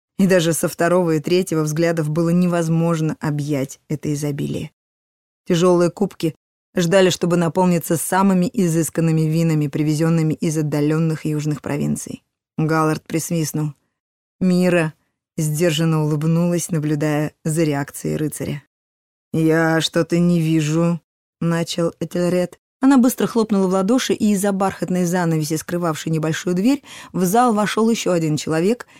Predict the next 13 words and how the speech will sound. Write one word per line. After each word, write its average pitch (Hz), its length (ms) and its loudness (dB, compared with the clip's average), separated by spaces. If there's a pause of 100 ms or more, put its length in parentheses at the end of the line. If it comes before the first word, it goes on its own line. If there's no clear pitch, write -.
(160)
низкорослый, 208 880 0 (320)
с 185 40 -2
землистого 202 720 2
цвета 190 360 -2
лицом 196 400 2
и - 20 -2
цепким 220 480 0
тёмным 196 320 2
взглядом. 165 640 0 (400)
Он 202 140 4
нёс 214 200 2
небольшую 214 460 0
корзину — 190 640 -2